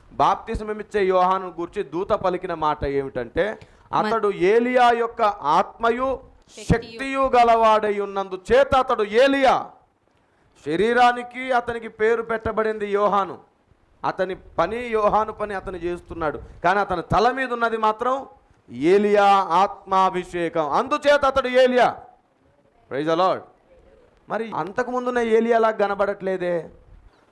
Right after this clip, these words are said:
Speaker 1: అంతకుముందున్న ఏలియాలాగా ఫేస్ కనబడదు నాయన, పనులు కనబడతాయి. దేవునికి స్తోత్రం కలుగును గాక. కార్యం కనబడుతుంది ఏలియాలాగా.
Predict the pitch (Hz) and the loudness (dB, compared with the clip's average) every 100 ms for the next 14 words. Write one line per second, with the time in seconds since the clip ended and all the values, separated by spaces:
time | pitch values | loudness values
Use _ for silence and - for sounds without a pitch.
0 | - 107 139 180 185 196 202 202 208 208 | -12 -12 -4 -2 -2 -2 -2 0 0 4
1 | 196 202 202 202 202 196 190 202 220 214 | 4 6 4 4 4 2 2 2 2 -2
2 | - 170 214 208 208 202 196 190 185 175 | -4 0 0 2 0 0 0 -2 0 -4
3 | 165 185 180 160 175 180 175 165 151 147 | -2 -4 -2 -4 -2 -4 -2 -4 -2 -4
4 | 143 151 151 139 113 98 127 143 143 139 | -2 2 2 2 -2 -6 -4 -4 -6 -8
5 | 131 135 135 135 131 123 123 123 117 113 | -6 -4 -4 -6 -6 -6 -6 -8 -4 -4
6 | 107 117 107 147 180 247 269 262 254 254 | -2 -4 -4 0 2 2 2 0 0 0
7 | 262 247 254 240 233 233 220 214 190 156 | 0 -2 -4 0 0 2 2 2 0 -4